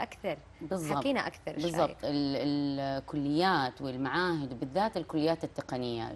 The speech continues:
Speaker 2: جامعة عبد العزيز، آه، الجميع لديهم في كل مكان بتلاقي في تخصص أساسي، آه، يضم الخياطة والتطريز ومهارات أخرى طبعا،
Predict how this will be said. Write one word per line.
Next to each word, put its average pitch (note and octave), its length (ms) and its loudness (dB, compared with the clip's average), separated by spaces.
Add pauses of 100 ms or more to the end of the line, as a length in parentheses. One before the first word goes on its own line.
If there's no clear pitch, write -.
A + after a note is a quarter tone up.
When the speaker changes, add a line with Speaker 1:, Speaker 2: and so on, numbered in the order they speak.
Speaker 2:
جامعة E3 380 2
عبد C#3 180 -6
العزيز، B2+ 420 -2 (520)
آه، D3+ 400 -2
الجميع F3 600 2
لديهم D3+ 560 2 (460)
في E3 240 -4 (100)
كل A3+ 320 2
مكان G#3 440 -2
بتلاقي D#3+ 520 4
في G3+ 200 -6
تخصص - 500 -4
أساسي، F3+ 500 4 (500)
آه، D#3 220 4
يضم D#3+ 340 2
الخياطة D3 520 0
والتطريز - 640 -8
ومهارات G3+ 760 4
أخرى C3+ 380 -2
طبعا، B2 240 -4